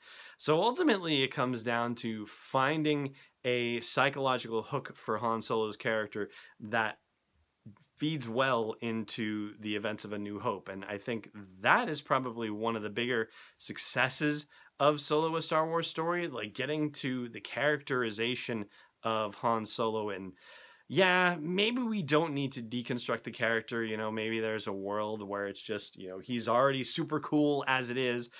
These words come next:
so why try to figure out why he's super cool or why he's this, that, or the other? But I think,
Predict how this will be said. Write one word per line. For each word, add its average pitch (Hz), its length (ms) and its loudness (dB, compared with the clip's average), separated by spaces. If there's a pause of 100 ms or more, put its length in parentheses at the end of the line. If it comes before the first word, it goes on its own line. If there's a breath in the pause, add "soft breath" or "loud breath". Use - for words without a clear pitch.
(180 loud breath)
so 113 640 2
why 117 420 2
try 123 240 2
to 113 80 2
figure 117 320 0
out 113 220 4
why 107 340 2
he's 110 240 -4
super 110 220 -6
cool 107 320 -2
or 101 100 0
why 101 220 0
he's 101 240 -6
this, 104 220 -6
that, 107 200 0
or 104 60 -4
the 107 160 -2
other? 101 240 -2 (340 loud breath)
But 107 280 2 (300)
I 120 120 2
think, 202 400 0